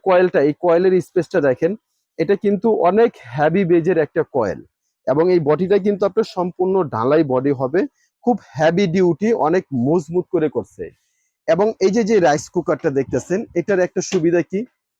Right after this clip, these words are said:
এখান থেকে এটা যেটা আছে, এটা কিন্তু সম্পূর্ণ এক শিট, জয়েন্টলেস। ম্যাক্সিমাম রাইস কুকার আছে এখান দিয়ে কিন্তু জয়েন হয়।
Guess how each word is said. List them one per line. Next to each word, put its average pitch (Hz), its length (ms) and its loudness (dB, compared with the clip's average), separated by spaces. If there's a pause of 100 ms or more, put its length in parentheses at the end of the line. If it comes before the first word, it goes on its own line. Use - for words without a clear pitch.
(160)
এখান 214 320 2
থেকে 208 360 2
এটা 190 200 2
যেটা 175 360 2
আছে, 185 200 -2
এটা 185 160 0
কিন্তু 190 200 0
সম্পূর্ণ 202 720 -2 (220)
এক - 100 -6
শিট, - 260 -4 (600)
জয়েন্টলেস। 170 720 0 (120)
ম্যাক্সিমাম 208 420 -2
রাইস 180 200 0
কুকার 220 200 0
আছে 214 180 2
এখান 208 240 0
দিয়ে 214 140 2
কিন্তু 214 300 0
জয়েন 156 400 2
হয়। 98 240 -4